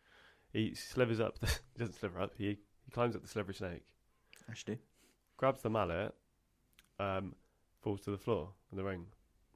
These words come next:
Speaker 1: Oh, I don't know how they're gonna win this. <laughs>
Speaker 2: I'm loving this. This is great. It's
Speaker 1: <laughs>
Speaker 2: just, your, your imagination's amazing.
Speaker 1: All right.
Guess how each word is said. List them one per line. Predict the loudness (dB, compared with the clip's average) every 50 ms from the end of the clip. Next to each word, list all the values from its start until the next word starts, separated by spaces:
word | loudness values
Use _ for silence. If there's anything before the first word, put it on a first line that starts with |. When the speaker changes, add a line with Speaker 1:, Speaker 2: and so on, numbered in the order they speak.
| _ _ _ _ _ _ _ _ _ _ _ _ -20 -20 -20 -20 -20 -20 _ _ _ _ _ _ -20
Speaker 1:
Oh, | -20 -16 -16 -14 -10
I | -4
don't | -2 -2 0
know | 0
how | 0 0
they're | 0 0
gonna | 0 0 0
win | 2 4 6
this. | 6 6 6
<laughs> | 4 0 -2 0 2 4 4 4 4 4 2 2 2 0 0 0 0 0 0 2 2 2 4 4 4 2 2 0 0 -2 -4 -6 -8 -10 -10 -8 -6 -4 -4 -2 0
Speaker 2:
I'm | 2 4
loving | 4 4 4 4 2
this. | 2 4 4
This | 4 4 4 4
is | 2 4
great. | 6 8 8 8 8 8
It's | 8 6
Speaker 1:
<laughs> |
Speaker 2:
just, | 6 4 4 6
your, | 8 10 10 10
your | 10 10 10
imagination's | 10 8 8 8 8 8 8 6 6 4 2 0
amazing. | 2 2 2 2 2 -2 -4 0
Speaker 1:
All | 2 2
right. | 4 4 2 0